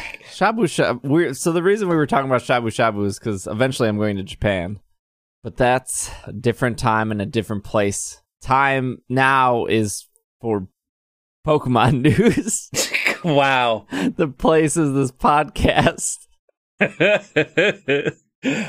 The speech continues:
Speaker 1: Yeah, we got some Pokemon news. It's, we, we have some Meltan stuff. We have some, uh, Pokemon Go stuff.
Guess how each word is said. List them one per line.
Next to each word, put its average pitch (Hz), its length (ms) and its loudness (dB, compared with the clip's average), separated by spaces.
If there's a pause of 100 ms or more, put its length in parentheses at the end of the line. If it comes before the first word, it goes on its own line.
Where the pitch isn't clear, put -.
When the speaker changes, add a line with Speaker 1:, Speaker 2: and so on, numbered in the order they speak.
(400)
Speaker 1:
Yeah, 392 180 2
we 370 60 2
got 262 120 2
some 269 100 -6
Pokemon 185 380 2
news. 165 300 2
It's, - 680 -2 (100)
we, 143 340 -6
we 156 120 -2
have 151 160 0
some 151 220 -2
Meltan 143 580 2
stuff. 143 420 0
We 131 120 0
have 123 180 0
some, 113 340 -2
uh, 107 220 0
Pokemon 120 420 -6
Go 110 200 0
stuff. 107 520 -2